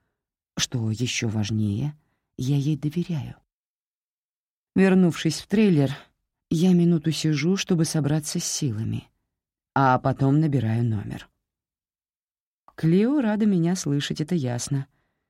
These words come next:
Она спрашивает про свадьбу и Пена. Интересуется, каково это — снова появиться дома после такого долгого отсутствия.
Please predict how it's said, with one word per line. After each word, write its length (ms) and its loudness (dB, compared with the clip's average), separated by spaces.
Она 240 4
спрашивает 600 0
про 140 0
свадьбу 540 -2
и 160 -6
Пена. 520 -8
Интересуется, 760 2
каково 500 0
это — 260 -6
снова 380 2
появиться 480 0
дома 380 4
после 280 -2
такого 360 -2
долгого 460 -2
отсутствия. 680 -10